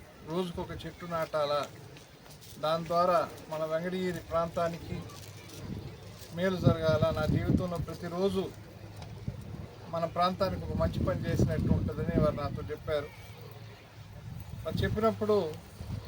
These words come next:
నేను దానికి కొంచెం సవరణ చేస్తూ, మనం నాటడం కాదు, జీవితాంతం పవన్ చాలా పసివాడు, ఆయన చాలా జీవితం ఉంది, వంద సంవత్సరాల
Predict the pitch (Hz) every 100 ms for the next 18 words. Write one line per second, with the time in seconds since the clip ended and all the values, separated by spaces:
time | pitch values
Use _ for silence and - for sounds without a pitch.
0 | - - - 180 196 190 185 185 - 196
1 | 202 220 196 185 196 202 208 180 185 -
2 | - 190 143 - - - - - - -
3 | - - - - - - - - - -
4 | 160 202 214 208 214 226 220 220 185 185
5 | 175 180 175 139 - 180 202 208 190 185
6 | 190 156 - 165 180 170 165 165 151 -
7 | - 156 151 180 170 160 170 - - -
8 | 156 151 156 160 165 156 170 165 170 160
9 | 151 160 - - - - 1047 - - 156
10 | 160 165 165 - 180 165 160